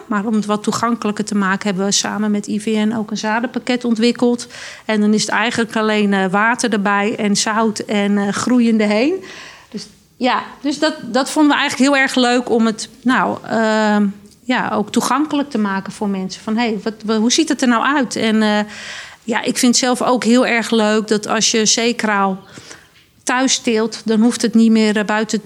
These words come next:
en het is buiten het normale groeiseizoen, dan hoeft het niet meer uit Mexico of uit Israël ingevlogen te worden. Dus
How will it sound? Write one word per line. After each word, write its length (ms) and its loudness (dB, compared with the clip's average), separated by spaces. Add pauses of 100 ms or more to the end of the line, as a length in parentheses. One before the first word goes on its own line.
en 140 -4
het 120 -4
is 140 0
buiten 340 0
het 80 -2
normale 320 2
groeiseizoen, 600 0
dan 120 4
hoeft 180 2
het 100 0
niet 160 2
meer 180 0
uit 140 -2
Mexico 520 -2
of 280 -4
uit 160 -6
Israël 400 0
ingevlogen 720 -2
te 100 -6
worden. 380 -4
Dus 280 -10